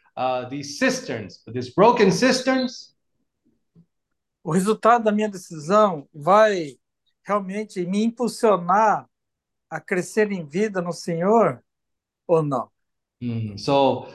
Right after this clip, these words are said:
Speaker 1: the result of my decisions is going to push me forward to, uh, to have more experiences with the Lord or not?
Speaker 2: Então, a ruminar seria realmente ter esse discernimento pra poder,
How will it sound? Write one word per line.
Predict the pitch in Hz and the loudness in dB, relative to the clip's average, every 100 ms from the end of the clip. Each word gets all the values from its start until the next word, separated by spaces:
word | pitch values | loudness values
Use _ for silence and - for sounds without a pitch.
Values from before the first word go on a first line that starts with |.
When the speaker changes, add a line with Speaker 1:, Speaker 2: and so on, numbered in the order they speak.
| - - | -12 -2
Speaker 1:
the | 139 | 0
result | 143 135 175 254 285 - | 2 2 4 6 6 2
of | 180 143 160 160 | 4 6 6 4
my | 151 175 277 | 2 4 4
decisions | 277 233 - 202 170 139 101 _ - | 2 -2 -2 0 0 -4 -8 _ -18
is | - | -12
going | 143 151 | -8 -8
to | 151 147 | -8 -6
push | - 175 170 | 0 2 2
me | 165 165 170 - - _ | 4 4 4 -2 -16 _
forward | - 202 220 226 233 233 233 - _ | 4 6 8 8 8 4 0 -12 _
to, | 190 180 160 | -4 -4 -4
uh, | 147 156 156 | 0 0 0
to | 170 | 0
have | 165 | 0
more | 165 233 | 0 0
experiences | 262 - 233 226 220 | -2 -4 -6 -6 -4
with | 208 202 | -4 -2
the | 202 | -2
Lord | 214 277 302 302 - | 2 2 2 -2 -8
or | 143 147 139 | -6 -4 -4
not? | 123 127 95 - _ _ _ _ _ _ _ _ _ _ _ | -4 -4 -6 -12 _ _ _ _ _ _ _ _ _ _ _
Speaker 2:
Então, | 170 - 165 170 | -20 -6 -2 0
a | 185 185 180 | 2 2 0
ruminar | 180 185 180 170 180 190 | 0 -2 0 0 2 0
seria | 185 165 160 185 185 180 165 151 | -4 -6 -2 0 2 2 0 -2
realmente | 160 165 175 - | -4 -4 -6 0
ter | 202 | 2
esse | 190 - | 2 0
discernimento | 202 - 233 262 240 180 226 233 - - | -8 -2 0 0 -2 2 2 2 -4 0
pra | 165 156 151 131 117 _ | 4 4 2 -4 -10 _
poder, | 180 151 147 185 196 180 151 | -8 -6 -2 -2 -2 -4 -4